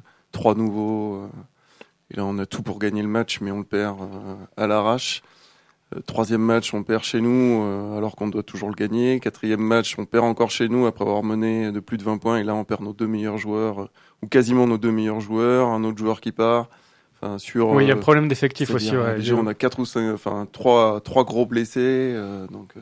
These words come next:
Speaker 1: déjà, des, on sait, on sait déjà que ça va être long.
Speaker 2: Hmm. Le niveau, euh,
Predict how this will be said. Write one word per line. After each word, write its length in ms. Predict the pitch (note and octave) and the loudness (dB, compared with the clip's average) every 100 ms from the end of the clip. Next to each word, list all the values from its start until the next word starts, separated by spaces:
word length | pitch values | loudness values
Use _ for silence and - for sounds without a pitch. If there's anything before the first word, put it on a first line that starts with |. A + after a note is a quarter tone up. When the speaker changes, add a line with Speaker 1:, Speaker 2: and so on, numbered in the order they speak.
| - | -18
Speaker 1:
déjà, 240 | - G2 - | -12 -10 -12
des, 120 | - - _ _ _ | -14 -20 _ _ _
on 80 | - | -12
sait, 300 | G#2 A#2+ A2 | -6 -2 0
on 140 | G#2+ A2 | -2 -4
sait 140 | A#2 | -4
déjà 200 | A#2 A#2 | 0 -2
que 80 | A2 | 0
ça 80 | G#2+ | -4
va 80 | |
être 140 | - - | -4 -6
long. 100 | G#2+ _ - | -10 _ -6
Speaker 2:
Hmm. 160 | C3 B2 - - - - - - | -2 -2 -6 -14 -12 -12 -16 -4
Le 220 | C#3+ C#3 D3 | 4 6 8
niveau, 420 | D3+ D3 E3+ F#3 | 6 6 8 8
euh, 640 | D#3 C3+ B2+ B2 B2+ B2+ | 8 6 4 2 2 2